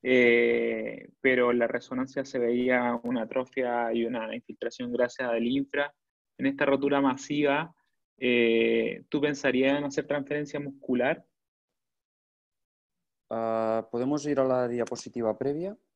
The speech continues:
Speaker 2: ¿Y la anterior?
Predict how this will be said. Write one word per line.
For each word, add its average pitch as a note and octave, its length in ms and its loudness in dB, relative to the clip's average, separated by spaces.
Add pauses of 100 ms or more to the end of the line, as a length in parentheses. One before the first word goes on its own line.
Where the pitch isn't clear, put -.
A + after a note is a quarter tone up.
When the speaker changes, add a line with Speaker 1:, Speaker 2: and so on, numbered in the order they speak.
(3000)
Speaker 2:
¿Y G#2 120 -8
la G#2+ 120 -2
anterior? G#2 580 -4